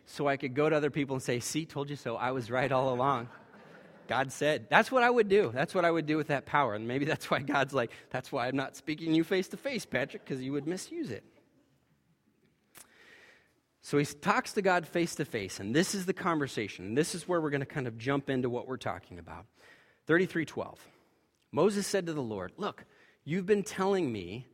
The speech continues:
'Lead these people.'" I mean, remember the burning bush? "Lead these people." But then you said, "You're not gonna have anything to do with these people 'cause they broke the covenant," and you said, "You'll send an angel. You can't go with us anymore because this is, we've messed up." He, and he said,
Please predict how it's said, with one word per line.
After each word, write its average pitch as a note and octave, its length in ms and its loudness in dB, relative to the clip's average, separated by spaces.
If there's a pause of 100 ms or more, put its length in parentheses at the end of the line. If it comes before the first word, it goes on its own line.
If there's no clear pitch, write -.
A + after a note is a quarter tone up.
(120)
'Lead F3+ 380 -2
these G#3 240 -4
people.'" E3 500 -6
I D3 40 -4
mean, D#3 180 2
remember G3+ 320 0
the D#3+ 100 -6
burning F#3+ 400 -2
bush? F#3 340 0
"Lead G3+ 300 0
these A#3 180 -2
people." A#3+ 440 -2 (260)
But E3+ 140 2
then G#3 180 4
you B3 160 4
said, F#3 380 2 (220)
"You're F3 140 6
not A#3+ 140 4
gonna G3 120 2
have F3+ 140 2
anything F3+ 240 4
to F3 80 0
do F#3 80 -2
with C4 120 -2
these E3 120 -4
people E3+ 240 -2
'cause E3 140 -4
they F3+ 80 2
broke F#3 240 2
the F3+ 80 -2
covenant," A3+ 440 2
and E3 120 2
you G3 40 -2
said, F#3+ 200 2
"You'll F3+ 100 2
send G3 220 2
an F#3 160 2
angel. E3 340 0
You D3+ 140 -2
can't D#3 240 -2
go F#3 140 6
with G#3+ 200 2
us D#3+ 160 0
anymore D3+ 320 2
because D3+ 300 0
this D#3 180 -4
is, D3+ 160 -4 (240)
we've D#3 300 2
messed E3+ 340 -2
up." F#3+ 240 -6 (500)
He, F3 160 4
and F#3 160 4
he F3+ 120 4
said, G3 320 2